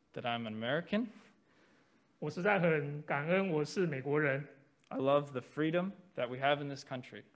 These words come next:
Speaker 2: 我实在很喜欢我们在这个国家，我们所享受的自由。
Speaker 1: But I believe that freedom, these freedoms work against us.
Speaker 2: 但我也相信这样的自由有时候是在，啊，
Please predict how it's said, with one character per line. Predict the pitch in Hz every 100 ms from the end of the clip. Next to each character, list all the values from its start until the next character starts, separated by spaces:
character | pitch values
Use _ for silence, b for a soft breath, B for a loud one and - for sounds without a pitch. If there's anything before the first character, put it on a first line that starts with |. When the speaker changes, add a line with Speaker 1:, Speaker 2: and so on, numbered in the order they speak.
| b b b -
Speaker 2:
我 | 156
实 | 175
在 | 190
很 | 170 175
喜 | 170 156
欢 | 151 175 175
我 | 151
们 | 156
在 | 180
这 | 220
个 | 196
国 | 175 170
家， | 170 190 190 180 -
我 | 160
们 | 151
所 | 156 170 147 160
享 | 175 135
受 | 131 208 170
的 | 147
自 | 135 220 180
由。 | 127 120 127 - _ _ b b b b _ _
Speaker 1:
But | 143
I | 160
believe | 165 165 196 208 165
that | 160 147 143 - - _ -
freedom, | - - 214 240 185 151 139 170 143
these | 190 185
freedoms | - 208 196 165 143 127
work | 135 170 156
against | 127 147 151 - -
us. | 110 - - - _ _ _ _
Speaker 2:
但 | 180
我 | 160 143
也 | 143
相 | 139 180 190
信 | 226 202 156 151
这 | -
样 | 196 170
的 | 160
自 | - 247
由 | 180 139 139 175
有 | 147 135
时 | 160
候 | 180 165
是 | - 160
在， | 170 165 147 143 143 -
啊， | 143 135 123 117